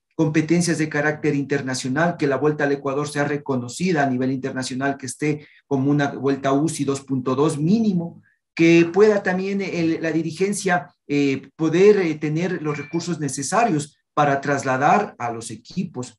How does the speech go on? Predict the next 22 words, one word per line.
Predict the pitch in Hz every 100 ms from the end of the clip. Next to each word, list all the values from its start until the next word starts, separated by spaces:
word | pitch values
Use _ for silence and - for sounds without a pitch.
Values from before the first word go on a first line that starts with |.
| _
Hoy | 127
estamos | 139 143 147 143
viendo | 143 160 139 127 - -
que | 120
nuestro | 123 127
equipo | 110 - 139
sub-veintitrés | 151 147 147 147 151 151 147
está | 151
en, | 151 151 160
en | 160
Francia | 175 175 170 165 151 _ _
y | 165
carece | 170 156 170 165
de | 147 143
muchas | 160 160 131
cosas, | - 131 117 113
del | 135 139
material, | 139 139 131 139 127 - _ _
de | 139
bicicletas, | 131 123 127 135 135 127 123 123
de |
indumentaria. | 135 135 131 127 - 143 143 123